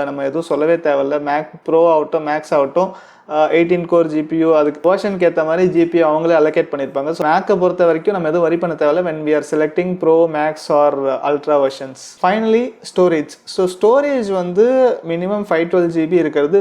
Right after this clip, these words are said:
பெட்டர். Or நீங்க எக்ஸ்டர்னல், அஹ், எஸ் எஸ் டி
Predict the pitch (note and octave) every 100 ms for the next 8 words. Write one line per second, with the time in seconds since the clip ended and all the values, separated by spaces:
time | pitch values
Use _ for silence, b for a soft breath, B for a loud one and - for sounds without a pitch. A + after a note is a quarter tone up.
0 | F3+ D3+ C#3+ F#3 A3 - - - D#3 G3
1 | A#3+ - F3 E3 D#3 D#3 F#3 F3+ F3 E3+
2 | D3+ D3 C#3 D3 D3 D#3 D3+ D#3